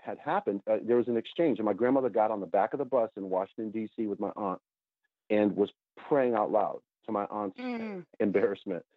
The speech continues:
Speaker 1: They got to the hospital. The doctor walked up to my grandmother and just, it was very direct. He says, "I'm so sorry. You're too late."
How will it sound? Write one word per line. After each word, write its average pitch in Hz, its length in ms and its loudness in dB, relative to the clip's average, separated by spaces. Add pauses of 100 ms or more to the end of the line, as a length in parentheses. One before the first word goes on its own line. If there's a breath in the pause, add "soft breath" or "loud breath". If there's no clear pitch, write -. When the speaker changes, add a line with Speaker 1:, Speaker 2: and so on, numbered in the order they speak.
(260)
Speaker 1:
They 110 100 2
got 120 240 2
to 123 40 -8
the 110 80 -6
hospital. 113 440 -4
The 85 100 -10
doctor 104 260 -4
walked 110 300 -4
up 117 100 -10
to 113 60 -12
my 110 100 -6
grandmother 98 400 -4
and 87 120 -8
just, 92 160 -10 (160)
it 95 80 0
was 82 140 -6
very 101 240 2
direct. 92 340 0
He 95 160 -8
says, 80 160 -8 (600)
"I'm 90 140 -4 (100)
so 104 120 4 (100)
sorry. 82 260 2
You're 80 100 -4 (140)
too 98 120 -4
late." 76 260 -6